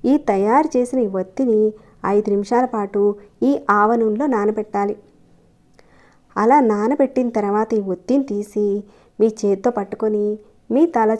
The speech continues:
చుట్టూతా యాంటీ క్లాక్ వైజ్‌గా ఒక ఏడు సార్లు తిప్పుకోవాలి. సమస్య ఎవరికైతే ఉందో వారు తిప్పుకోవాలి. ఒకవేళ అనారోగ్య సమస్యలతో మంచం మీద పడుకున్న వారైనా సరే, వారి కుటుంబ సభ్యుల్లో నుంచి ఎవరైనా సరే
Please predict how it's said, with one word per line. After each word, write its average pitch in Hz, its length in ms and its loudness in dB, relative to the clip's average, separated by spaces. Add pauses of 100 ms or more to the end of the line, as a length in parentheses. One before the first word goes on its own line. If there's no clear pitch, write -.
చుట్టూతా 240 500 0
యాంటీ 220 400 2
క్లాక్ 214 420 -2
వైజ్‌గా 208 380 -2
ఒక 269 160 -4
ఏడు 220 340 2
సార్లు 226 240 -2
తిప్పుకోవాలి. 214 500 -8 (800)
సమస్య 220 320 0
ఎవరికైతే 262 400 2
ఉందో 262 360 0 (260)
వారు 208 240 -2
తిప్పుకోవాలి. 208 520 -6 (680)
ఒకవేళ 294 540 2 (260)
అనారోగ్య 294 440 2
సమస్యలతో 247 500 -2
మంచం 226 400 0
మీద 262 80 0
పడుకున్న 226 420 -2
వారైనా 214 500 0
సరే, 214 420 -2 (340)
వారి 220 220 0
కుటుంబ 233 320 0
సభ్యుల్లో 233 440 -2
నుంచి 240 240 -2
ఎవరైనా 214 440 2
సరే 302 300 0